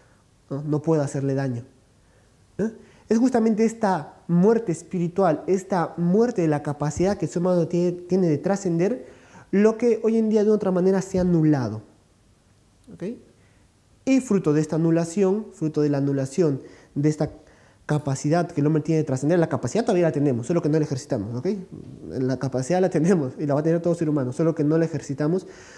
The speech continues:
Fruto de esta anulación de la espiritualidad es justamente la carencia total de valores, que ya veremos en un ratito, ¿ok? Entonces, justamente, si tú pierdes, eh, si a ti la muerte no solamente es biológica, sino espiritual,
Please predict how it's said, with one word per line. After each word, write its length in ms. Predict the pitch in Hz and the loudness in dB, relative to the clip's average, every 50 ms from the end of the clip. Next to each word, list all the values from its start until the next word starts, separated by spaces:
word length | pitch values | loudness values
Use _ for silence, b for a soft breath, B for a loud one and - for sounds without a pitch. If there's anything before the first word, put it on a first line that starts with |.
| B B | B B
Fruto 300 | B - 185 180 175 175 | B 0 0 2 2 2
de 120 | 165 170 175 | 2 4 2
esta 500 | 175 175 180 180 165 156 143 139 - B B B B B B B B | 2 0 0 0 0 0 0 -2 -8 B B B B B B B B
anulación 800 | - 160 165 165 156 160 151 143 147 - 214 214 196 151 135 | 0 2 4 4 4 2 2 0 0 0 2 2 4 2 2
de 80 | 131 135 | 0 0
la 80 | 143 | 0
espiritualidad 760 | 147 143 - 180 185 190 185 202 208 208 196 214 233 233 - - - - _ _ _ _ _ _ _ _ _ _ _ _ - - - | -2 -2 -2 -2 -2 0 0 0 -2 0 0 0 -2 -2 -6 -14 -20 -20 _ _ _ _ _ _ _ _ _ _ _ _ -16 -8 -4
es 140 | 160 156 156 | -2 -2 -2
justamente 760 | 180 170 170 160 165 170 175 170 170 190 190 190 190 - - - _ _ _ _ - | -2 -2 0 0 0 0 0 0 -2 -4 -6 -6 -10 -14 -20 -20 _ _ _ _ -4
la 180 | 165 156 151 | -2 -2 -2
carencia 360 | - 151 151 160 160 143 156 131 | -2 -2 -2 -2 -2 -2 -4 -6
total 260 | 131 123 135 131 123 | -6 -4 -2 -2 0
de 60 | 117 | 0
valores, 420 | 113 110 110 110 117 135 - - - _ _ _ - - - _ _ - | -2 -2 -4 -4 -6 -10 -14 -18 -20 _ _ _ -20 -20 -20 _ _ -6
que 100 | 151 135 | -4 -2
ya 140 | 143 139 | -2 0
veremos 480 | 135 131 127 127 120 120 123 123 - - - | 0 -2 -2 -2 -4 -4 -6 -8 -8 -10 -8
en 140 | 139 131 139 | -4 -2 -2
un 80 | 139 | -2
ratito, 320 | 127 123 120 120 113 - - - _ b b b b b b b b b b b - | -2 -2 -4 -6 -8 -10 -14 -20 _ b b b b b b b b b b b -10
¿ok? 140 | 147 143 - 185 208 - B B B B B B B B B B B B B B | -8 -4 -4 -4 -6 -6 B B B B B B B B B B B B B B
Entonces, 300 | 208 190 254 240 247 240 | 0 2 2 2 2 2
justamente, 420 | 285 254 262 254 233 214 190 175 | 0 0 2 2 2 2 2 0
si 120 | - 208 | -2 -2
tú 180 | 180 220 247 247 | -2 -2 -2 0
pierdes, 460 | - 240 214 175 147 139 123 - - - - | 2 0 0 2 0 -2 -2 -4 -8 -6 -2
eh, 220 | 170 175 170 160 | 0 0 0 0
si 120 | 156 - 190 | 0 0 0
a 100 | 165 175 | 0 0
ti 360 | - 226 233 220 185 - - | 0 0 0 0 -2 -4 -2
la 200 | - 180 180 175 | 0 2 4 4
muerte 540 | 180 196 220 214 220 - 160 139 131 127 - - - | 4 4 2 2 0 0 -2 -2 -2 -2 -6 -6 -2
no 140 | 170 185 | 0 0
solamente 460 | 180 202 196 190 196 196 196 190 196 190 | 2 4 4 4 4 4 4 4 2 2
es 80 | 180 | 2
biológica, 580 | 170 175 165 180 185 180 185 151 147 - 127 135 | 2 2 4 2 2 0 -2 -4 -6 -4 -4 -4
sino 240 | - - 165 180 196 | -2 0 2 2 2
espiritual, 640 | 190 196 - 180 175 175 180 190 165 135 127 - | 0 0 0 0 0 2 2 2 2 2 0 -4